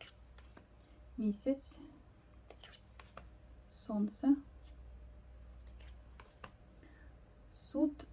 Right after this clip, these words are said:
і світ. І далі в нас іде масть келихів або місяців, туз місяця,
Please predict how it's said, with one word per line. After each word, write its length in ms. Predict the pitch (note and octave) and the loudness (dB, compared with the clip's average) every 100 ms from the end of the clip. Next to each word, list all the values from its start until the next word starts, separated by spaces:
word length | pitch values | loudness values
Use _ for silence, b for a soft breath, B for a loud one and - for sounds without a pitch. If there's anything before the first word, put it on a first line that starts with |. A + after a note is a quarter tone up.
| - - - - - - - - - | -14 -16 -18 -18 -16 -16 -16 -16 0
і 280 | A#3 A#3+ B3+ - - - - - - - - - - - - - - - - - | 6 8 8 4 -12 -14 -12 -12 -14 -14 -14 -16 -16 -16 -16 -16 -16 -16 -16 -12
світ. 520 | - A3+ F#3+ - - - - - - - - - - - - - - - - - - - - - - B B B B B B - | -2 2 2 0 -10 -12 -14 -12 -12 -12 -12 -12 -12 -12 -12 -14 -14 -16 -16 -16 -14 -14 0 4 4 B B B B B B 2
І 60 | A#3 | 12
далі 240 | A3+ A3+ | 12 12
в 80 | G#3+ | 12
нас 220 | G3+ - | 8 6
іде 220 | G#3 G3+ | 2 8
масть 560 | G3+ G3+ F#3+ - - - - - - | 10 10 8 2 -8 -12 -14 -14 -6
келихів 560 | - G3 G3+ - E4+ F4 - | 4 6 6 6 6 6 6
або 500 | G#3+ G3+ G#3 G3+ G3+ - | 6 8 10 10 8 6
місяців, 580 | A3+ G3+ - A#3+ - E4+ - - - b b b b b b - - - - - - - | 10 10 8 0 4 4 2 -12 -14 b b b b b b -14 -16 -18 -18 -18 -18 -6
туз 240 | - G3+ G3 | 4 6 8
місяця, 720 | F#3+ G3 B3+ B3+ - D4+ | 6 4 2 0 12 12